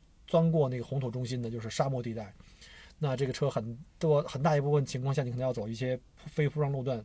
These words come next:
呃，路况比较差，所以呢，它会规定说你不可以出州。那你要说我就是不听，反正他也不知道嘛，开完我再开回来。但凡是你在出州界以后，任何地方如果车抛锚，或者是出交通事故，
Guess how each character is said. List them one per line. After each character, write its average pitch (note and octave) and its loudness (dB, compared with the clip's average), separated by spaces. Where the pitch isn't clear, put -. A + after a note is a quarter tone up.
呃， A2 -10
路 C#3+ -2
况 B2 0
比 A#2 -6
较 G#2+ -6
差， G#2+ -8
所 C#3+ -2
以 - 0
呢， C3 0
它 C3+ 0
会 C3+ 2
规 C#3 0
定 C3 -2
说 B2 -2
你 A#2+ -4
不 B2 -10
可 - -4
以 B2 -2
出 A#2+ -8
州。 A#2 -6
那 F3+ 2
你 C#3+ 4
要 C3 2
说 D3+ 4
我 B2+ 0
就 D3 2
是 C#3 0
不 C#3 -8
听， D#3 2
反 C#3 2
正 D3 2
他 E3 2
也 D#3+ 6
不 C#3 0
知 D#3 4
道 E3 6
嘛， B2 0
开 D3+ 0
完 D3+ 2
我 C#3 0
再 B2+ -2
开 D3+ 2
回 C#3 2
来。 A2 -4
但 E3 8
凡 C3+ 2
是 D3+ 4
你 B2 -2
在 C3+ 2
出 - -2
州 E3 4
界 D#3 4
以 A#2 0
后， D3 2
任 E3 4
何 C#3 2
地 B2+ -2
方 B2 -2
如 A#2+ -4
果 B2 0
车 A#2+ -2
抛 - -2
锚， B2 -2
或 C3+ -4
者 A#2 -4
是 A2+ -8
出 C#3 -4
交 C#3 2
通 C3 0
事 C#3+ -4
故， A#2 -6